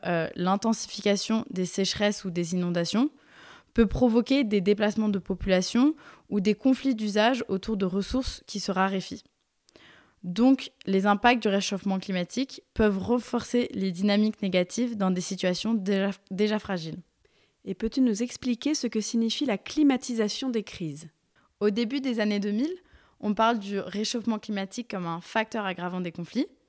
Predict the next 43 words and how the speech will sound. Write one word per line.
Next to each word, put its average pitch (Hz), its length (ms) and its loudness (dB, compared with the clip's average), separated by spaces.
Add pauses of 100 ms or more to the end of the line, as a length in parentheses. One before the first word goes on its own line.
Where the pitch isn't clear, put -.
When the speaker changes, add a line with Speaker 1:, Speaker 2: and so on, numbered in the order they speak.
(420)
Speaker 1:
Et 214 80 0
maintenant, 220 420 0
on 214 120 -4
parle 233 440 0
de 196 120 -6
la 202 180 0
climatisation 233 880 0
des 233 140 0
crises. - 340 -12 (680)
Donc, 190 160 -2
c'est, 214 360 -4
euh, 170 280 -4 (100)
mettre 220 300 -2
la 190 160 0
sécurité 233 880 -4
ou 196 80 -8
les 180 160 -4
crises 254 340 -4
et 240 60 0
les 196 120 -2
conflits 220 500 -4 (340)
sous - 260 -2
l'angle 247 420 4
du 196 120 -6
climat 220 440 -2 (220)
dans 196 140 -4
les 196 160 0
discours 208 340 -6
sécuritaires. 208 640 -6 (600)
Ce - 160 -4
qui 226 180 -6
permet 226 340 2
de 208 160 0
dire 208 300 -2 (320)
que 247 340 -2 (120)
le 202 160 0
réchauffement 240 580 -2
climatique 214 580 -6
est - 160 -10
une 190 120 -2
cause 254 220 -2
d'un 220 100 0
conflit. 190 280 -10